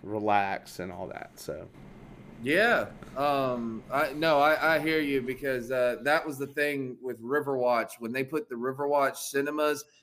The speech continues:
Speaker 2: I never went to another theater in Augusta.
Speaker 1: That's still my favorite theater. Like,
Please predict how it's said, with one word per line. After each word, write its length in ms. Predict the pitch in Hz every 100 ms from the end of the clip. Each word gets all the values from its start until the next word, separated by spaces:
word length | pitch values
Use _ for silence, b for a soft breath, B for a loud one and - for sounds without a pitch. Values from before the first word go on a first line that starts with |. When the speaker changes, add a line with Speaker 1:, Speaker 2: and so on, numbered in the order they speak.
| _
Speaker 2:
I 80 | 156
never 240 | 165 165 147
went 240 | 147 143
to 160 | 147 139
another 240 | 139 123
theater 520 | - 139 139 127 110 - _ _
in 100 | 123
Augusta. 460 | 117 117 113 - 107 _ _ _ _ _ -
Speaker 1:
That's 220 | 151 202
still 220 | - 170
my 160 | 143 120
favorite 340 | 127 113 107
theater. 380 | 113 104 95 92
Like, 240 | 92 95